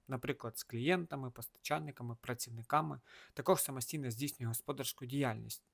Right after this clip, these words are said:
Може купувати, продавати, надавати послуги, брати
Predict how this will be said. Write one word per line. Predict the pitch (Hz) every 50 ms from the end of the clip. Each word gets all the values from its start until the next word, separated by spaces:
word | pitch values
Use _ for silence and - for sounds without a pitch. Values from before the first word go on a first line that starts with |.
| _ _ _
Може | 135 143 147 135 127
купувати, | - - 117 - 123 120 160 185 185 - - 127
продавати, | - - 123 110 123 120 147 165 - - 135 120
надавати | 117 123 117 123 120 123 117 - 117 - _
послуги, | - 165 160 - - 143 117 123
брати | 117 113 139 143 143 - 127